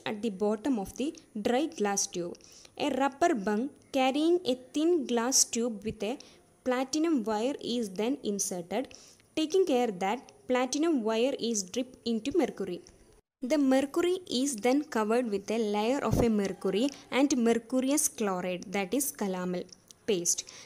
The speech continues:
The tube is then filled with a potassium chloride solution of a definite concentration. Depending on the concentration of a potassium chloride used, there are three type of a calomel electrode. First one, desi normal calomel electrode.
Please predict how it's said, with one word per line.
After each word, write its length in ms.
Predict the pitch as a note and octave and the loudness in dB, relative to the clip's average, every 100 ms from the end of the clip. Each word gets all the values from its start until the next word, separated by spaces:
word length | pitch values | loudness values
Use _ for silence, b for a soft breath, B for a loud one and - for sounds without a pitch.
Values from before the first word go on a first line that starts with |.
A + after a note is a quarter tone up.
| B | B
The 120 | C#4+ | -6
tube 420 | D4 - E4 F#4+ - | -2 2 4 4 2
is 300 | C4+ B3+ G3+ | 2 2 4
then 240 | B3 D#4 | 4 4
filled 400 | E4+ C4 A#3+ B3 | 2 2 2 0
with 200 | G#3+ G3+ | -2 -2
a 80 | C4 | -4
potassium 540 | C4 G#3+ A#3+ B3+ D4 | -4 -2 0 0 0
chloride 440 | C#4+ A#3 G#3+ G#3+ A3+ | 0 0 0 0 0
solution 500 | - G3+ G#3 - B3 | 0 0 0 0 -2
of 180 | G3 - | 0 0
a 80 | D#4 | 2
definite 440 | D#4+ D#4+ D4+ - | -2 -2 -4 -4
concentration. 720 | G#3+ G3+ G3 F3+ F3 - F3+ G#3 _ _ _ - A#3 | -4 0 -2 -4 -8 -10 -12 -16 _ _ _ -12 -8
Depending 440 | C#4+ E4+ F4 F#4+ | -4 0 0 0
on 200 | C4+ B3+ | 2 0
the 80 | C4 | 0
concentration 680 | A#3+ A#3 A3 B3 C4+ C#4+ D4 | -2 -2 -2 -4 -4 -2 -2
of 140 | C4 | -2
a 80 | B3+ | -4
potassium 500 | A#3 G#3 A#3 B3 C#4+ | -4 -4 -2 -2 -2
chloride 480 | C4 A3 G#3+ A3+ G3 | -2 -2 0 -2 -4
used, 460 | G#3 G#3+ G#3 B3 B B - | -4 -2 0 -2 B B -2
there 120 | B3 | 0
are 140 | C4 | 0
three 320 | B3+ A#3+ D#4+ F4 | -2 -4 -4 -2
type 320 | A#3+ A3 A3 | -2 -2 -4
of 140 | A3 | -4
a 60 | F4+ | -4
calomel 440 | F4+ D#4+ D4 C#4 | -2 -2 -2 -2
electrode. 500 | - G3+ - F#3+ F#3 F#3 B B | -4 -8 -8 -6 -6 -8 B B
First 340 | - D#4+ E4 | -2 0 2
one, 320 | B3 B3+ B3 A3 | 2 0 0 2
desi 340 | B3 B3 D#4+ | 2 2 0
normal 380 | B3+ A3 A3+ C4 | 0 0 -4 -4
calomel 500 | A3+ G#3 G#3 A#3 C#4+ | -6 -4 -4 -4 -4
electrode. 500 | G#3+ F#3+ - F#3 | -6 -8 -8 -8